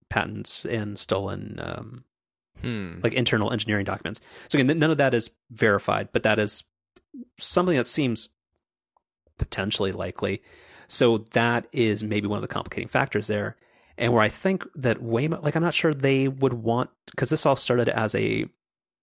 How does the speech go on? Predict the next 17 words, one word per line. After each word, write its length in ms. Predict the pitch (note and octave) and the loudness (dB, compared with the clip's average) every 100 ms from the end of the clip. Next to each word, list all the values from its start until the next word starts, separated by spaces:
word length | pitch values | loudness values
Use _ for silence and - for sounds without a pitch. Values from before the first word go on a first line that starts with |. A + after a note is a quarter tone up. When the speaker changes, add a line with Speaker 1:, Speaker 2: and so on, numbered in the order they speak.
| _ _ - | _ _ -2
Speaker 1:
a 100 | A#2+ | -2
spin, 220 | - B2+ A#2+ | 2 2 2
like, 160 | A2+ | 0
it's 120 | - | 0
an 60 | A#2+ | 0
Alphabet 320 | A#2 - A2 | 0 -2 -4
property 320 | - G2+ A2 G2+ | -4 -4 -4 -4
that 120 | G#2 | -2
started 300 | - G#2+ G#2 | 0 0 0
as 100 | G#2 | -2
a 40 | |
Google 380 | G2+ G#2 G2 F#2+ | -2 -2 -2 0
X, 260 | G2+ - - | -2 -2 -4
like, 140 | G#2 | -4
moonshot 520 | G2+ G#2+ A2 A2 G#2 | -4 -4 -2 -2 -4
project. 580 | - - - - - - - _ _ _ _ | -2 -4 -2 -6 -6 -14 -20 _ _ _ _
So 520 | - A#2 G2+ G2 - | -2 2 4 2 -4